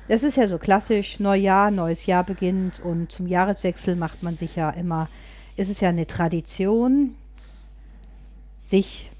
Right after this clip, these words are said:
etwas vorzunehmen für das neue Jahr, was besser, schöner, größer, weiter, höher, tiefer werden soll. Und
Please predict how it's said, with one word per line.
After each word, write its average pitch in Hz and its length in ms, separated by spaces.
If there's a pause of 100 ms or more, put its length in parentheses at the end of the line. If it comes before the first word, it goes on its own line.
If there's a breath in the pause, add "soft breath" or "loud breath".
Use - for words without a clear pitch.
(220)
etwas 175 300
vorzunehmen 196 680
für - 240
das 196 220
neue 160 240
Jahr, 196 460 (100)
was - 320
besser, 196 340
schöner, 185 360
größer, 180 560 (140)
weiter, 170 340
höher, 165 260
tiefer 247 460
werden 220 240
soll. 190 320 (720 loud breath)
Und 185 400